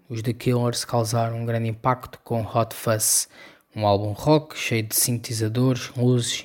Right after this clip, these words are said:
e abrilhantado por um lado mais pop. Depois, em dois mil e seis, o grupo em Las Vegas editou Sam's Town, um disco mais ambicioso e teatral, bem ao estilo da Sin City. A partir daí foi sempre a descer. Day and Age,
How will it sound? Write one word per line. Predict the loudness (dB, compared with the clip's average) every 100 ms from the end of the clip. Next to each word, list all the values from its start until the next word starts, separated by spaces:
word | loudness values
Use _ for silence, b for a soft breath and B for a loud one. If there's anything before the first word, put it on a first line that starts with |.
| -6
e | -2
abrilhantado | 0 0 0 0 -2 -2 -6
por | -6
um | 0
lado | 0 0
mais | -4 -6 -10
pop. | -4 -4 -4 -16 -20 B B B B -20
Depois, | _ 4 4 0 -12 _ _ _ _
em | -2
dois | 0 -2
mil | -2
e | -2
seis, | 2 2 2 -2 B B B _
o | -2
grupo | 0 0 0
em |
Las | 0 0
Vegas | 0 0 0 -2
editou | -2 -4 -2 -2
Sam's | 0 -2 -2 -2
Town, | -2 -4 -6 -8
um | -4
disco | -2 -2 -6 -10
mais | -2 0 0
ambicioso | 0 0 0 4 4 4 -4
e |
teatral, | -6 -6 -4 -2 0 -2 -6 B B _
bem | 0 0
ao | 0
estilo | -2 -4 -4 -2
da | -4 -2
Sin | -2 -2 -4
City. | -2 -2 -2 -6 -12 b b b b b b _ -10
A | 0
partir | 2 6
daí | 8 6 4
foi | 0
sempre | -2 -4 -6
a | -6
descer. | -6 -4 -4 -6 -12 _
Day | 0 2 4 2 -2 -4
and | -4 -2 -4 -2
Age, | 4 4 4 -2 -10